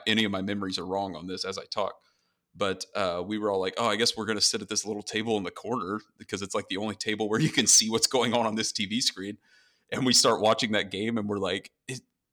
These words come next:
did Klinsmann just send this team out in a, with a three-man back line? Like, what,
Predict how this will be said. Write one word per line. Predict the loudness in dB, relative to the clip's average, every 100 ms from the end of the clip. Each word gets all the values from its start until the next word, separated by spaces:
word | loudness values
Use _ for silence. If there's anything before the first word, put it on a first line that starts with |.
| -8
did | -6
Klinsmann | -4 0 0 0 -2
just | 0 0
send | 0 0
this | 0
team | 0 0 -2
out | -2 -4
in | -4
a, | -8 _ _ _ _ -8
with | -6
a | -4
three-man | -2 -2 0 0 0
back | -4 -8 -6
line? | -4 0 0 -2
Like, | -4 -8
what, | -8 -2 -2